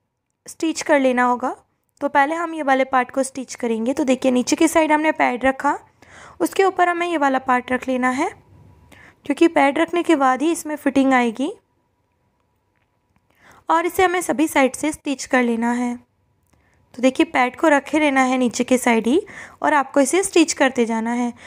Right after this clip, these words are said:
ताकि जब इसे पहने तो ऊपर के साइड का जो पार्ट है वो आपका फ्लैट ना हो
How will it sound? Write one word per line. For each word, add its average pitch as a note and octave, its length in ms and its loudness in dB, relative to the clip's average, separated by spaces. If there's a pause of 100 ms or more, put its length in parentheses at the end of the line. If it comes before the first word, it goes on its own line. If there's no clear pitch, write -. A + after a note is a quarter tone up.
(180)
ताकि C4+ 240 4
जब E4+ 160 4
इसे F4+ 200 0
पहने C#4+ 360 2
तो F#4+ 140 2
ऊपर D4 200 -2
के D4+ 160 -2
साइड C4+ 240 2
का C4+ 100 0
जो C4+ 160 0
पार्ट A#3 380 0
है F4+ 160 -4 (500)
वो D4 80 -2
आपका D#4+ 280 0
फ्लैट C#4 400 0
ना C#4+ 140 0
हो C4 160 2